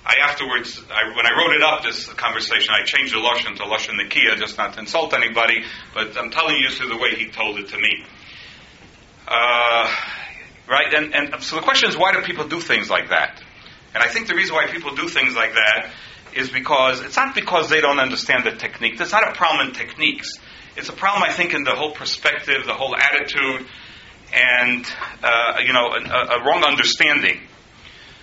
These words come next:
Perhaps we can get an idea about this from, uh, the, the Rav Chaim Shmulevitz has an incredible vart in, on, on the Inyan of the Meraglim. We know that the reason, uh, the Chazal tell us that Klal Yisrael had to be in the Midbar for forty years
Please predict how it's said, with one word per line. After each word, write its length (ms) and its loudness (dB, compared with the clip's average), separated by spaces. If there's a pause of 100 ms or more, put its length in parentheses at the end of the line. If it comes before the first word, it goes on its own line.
(100)
Perhaps 400 0
we 120 -2
can 100 0
get 140 4
an 60 0
idea 420 2
about 260 2
this 220 2
from, 340 0
uh, 180 2
the, 360 -2
the 100 -8
Rav 140 -6
Chaim 200 0
Shmulevitz 460 0
has 240 -2
an 200 -4
incredible 420 -6
vart 360 -2
in, 140 -12
on, 280 -10
on 140 -12
the 60 -10
Inyan 220 -6
of 100 -12
the 60 -10
Meraglim. 640 -2 (420)
We 80 -4
know 180 2
that 140 2
the 140 -2
reason, 260 -2
uh, 200 -8
the 120 -8
Chazal 400 -2
tell 200 2
us 200 0
that 180 0
Klal 200 2
Yisrael 200 -2
had 140 2
to 60 -2
be 100 2
in 80 0
the 80 -2
Midbar 320 0
for 120 -10
forty 300 -4
years 380 2